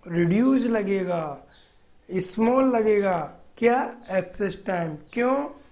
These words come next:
क्योंकि इसमें डेटा पैकेट्स का साइज छोटा है और जब हमारे पास स्टोरेज अमाउंट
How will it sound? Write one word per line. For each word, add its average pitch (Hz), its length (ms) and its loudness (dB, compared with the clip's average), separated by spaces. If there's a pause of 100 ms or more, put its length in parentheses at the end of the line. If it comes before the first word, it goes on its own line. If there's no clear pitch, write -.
(160)
क्योंकि 190 320 0
इसमें 196 320 -2
डेटा 185 320 0
पैकेट्स 190 540 -6
का 220 140 0
साइज 208 520 -2
छोटा 180 560 -2
है 160 280 -4 (360)
और 185 140 -2
जब 208 280 4
हमारे 202 340 2
पास 202 360 -4
स्टोरेज 220 640 0
अमाउंट 202 600 -4